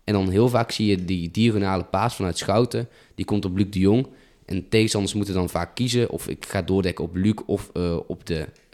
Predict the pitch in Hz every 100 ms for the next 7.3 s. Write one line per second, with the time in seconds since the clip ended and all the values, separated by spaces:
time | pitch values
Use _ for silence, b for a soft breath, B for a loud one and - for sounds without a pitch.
0 | - 87 82 95 107 101 85 82 87 110
1 | - 110 107 101 92 98 95 92 92 -
2 | b b b - 101 92 92 - b b
3 | b - 104 107 113 98 92 95 - 92
4 | 87 90 95 98 92 98 - 110 104 90
5 | - 92 - 87 107 95 90 87 - 92
6 | 92 92 90 - 101 - - - 78 95
7 | 98 101